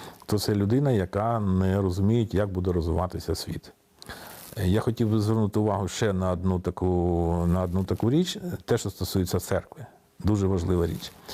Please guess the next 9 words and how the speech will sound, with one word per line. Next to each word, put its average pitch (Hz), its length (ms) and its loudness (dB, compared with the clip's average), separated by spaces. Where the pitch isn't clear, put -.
Саме 147 300 -2
з 123 40 -4
дев'яносто 127 400 -2
першого 127 420 0
року, 101 400 -2
після 110 300 2
розвалу 123 600 0
Радянського 107 600 0
Союзу, 87 500 -2